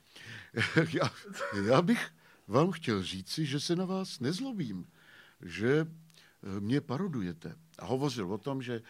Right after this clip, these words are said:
jako každý politik musí unést, prostě, když si z něj dělají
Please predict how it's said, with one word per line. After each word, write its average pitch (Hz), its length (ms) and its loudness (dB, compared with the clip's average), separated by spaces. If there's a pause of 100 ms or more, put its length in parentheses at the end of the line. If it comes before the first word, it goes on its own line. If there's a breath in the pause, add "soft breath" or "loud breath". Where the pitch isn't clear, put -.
(240 loud breath)
jako 117 520 -2 (420)
každý 117 360 -2
politik 123 560 -2
musí 113 580 -4 (280 loud breath)
unést, 170 600 0
prostě, - 380 -8
když 107 220 -6
si 113 120 -6
z 101 100 -6
něj 120 300 2
dělají 113 460 0